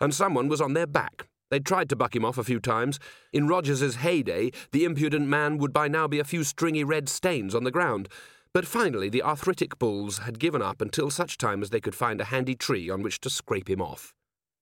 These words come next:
They just wished the wretched man would stop yelling.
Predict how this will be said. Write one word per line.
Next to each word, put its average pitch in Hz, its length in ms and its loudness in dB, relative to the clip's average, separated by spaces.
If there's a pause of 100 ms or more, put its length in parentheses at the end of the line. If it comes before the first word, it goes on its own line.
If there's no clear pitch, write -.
(280)
They 123 80 2
just 143 260 0
wished 139 280 0
the 127 60 0
wretched 131 300 0
man 127 200 2
would 135 100 0
stop - 240 -2
yelling. 113 480 -2